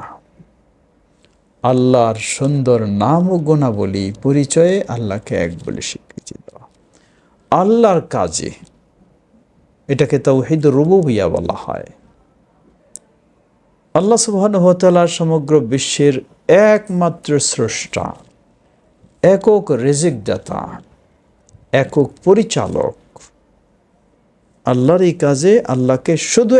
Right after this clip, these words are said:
একক বলে বিশ্বাস করা। দ্বিতীয়, বান্দার কাজে আল্লাহকে এক বলে, বান্দা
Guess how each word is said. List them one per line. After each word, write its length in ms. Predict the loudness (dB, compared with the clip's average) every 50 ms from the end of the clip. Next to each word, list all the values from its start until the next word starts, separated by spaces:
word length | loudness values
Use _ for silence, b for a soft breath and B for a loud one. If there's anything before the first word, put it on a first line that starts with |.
| 2
একক 260 | 0 -2 -8 -8 -10 -10
বলে 240 | -8 -8 -8 -8 -8
বিশ্বাস 440 | -12 -12 -14 -16 -14 -14 -14 -14 -14 -16
করা। 280 | -14 -14 -14 -14 -14 -16 -20 _ _ _ _ _ _ _ _ _ _ _ _ _ _ _ _ _ _ _ _ _ _ _ _ _ _ _ _ _ _ _ _ _ _ _ _ _ _ _ -6
দ্বিতীয়, 400 | -2 0 0 2 2 4 6 6 6 4 2 0
বান্দার 480 | 0 0 2 2 2 4 4 2 2 0
কাজে 300 | -2 -2 0 0 0 0
আল্লাহকে 420 | 0 0 -2 -4 -6 -6 -4 -4 -4 -2 -2
এক 180 | -4 -4 -6 -8 -10 _
বলে, 260 | -8 -8 -8 -8 -12 -16 -18 _ _ _ _ _ -12
বান্দা 540 | -4 0 0 2 2 2 2 2 2 2